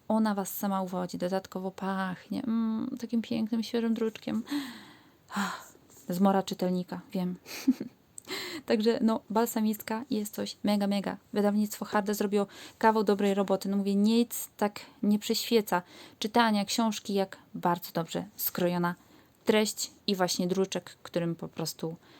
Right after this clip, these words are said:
będziemy się rozpływać. Także bardzo, bardzo dziękuję za ją do recenzji. Balsamistka,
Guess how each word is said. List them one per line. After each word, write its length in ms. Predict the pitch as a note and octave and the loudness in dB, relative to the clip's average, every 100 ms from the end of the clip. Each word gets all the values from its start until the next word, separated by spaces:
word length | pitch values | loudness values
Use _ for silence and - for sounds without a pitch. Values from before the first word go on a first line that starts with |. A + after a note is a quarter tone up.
| - _ | -20 _
będziemy 340 | E3 D#3 E3 | -6 -4 -6
się 120 | D#3 - | -8 -10
rozpływać. 600 | - - - - - - _ _ _ - _ - - | -8 -8 -6 -8 -14 -20 _ _ _ -20 _ -14 -8
Także 240 | F3+ F3+ | -2 2
bardzo, 260 | F#3 F#3 F3 | 2 2 4
bardzo 260 | F3 F3 | 4 2
dziękuję 440 | E3+ F3+ - F3+ F3 | 0 0 2 0 2
za 120 | F3 | 0
ją 180 | - - - - - - | 0 -2 -6 -20 -14 -2
do 180 | F3 E3 - | 0 0 0
recenzji. 680 | G#3 G#3 G#3+ G#3 G3+ A3 B3+ _ - | -2 2 2 4 4 2 0 _ -4
Balsamistka, 920 | F3+ F#3+ F#3 G3+ F#3+ F#3 - F#3 F#3 | 4 4 4 2 0 -2 -4 -2 -2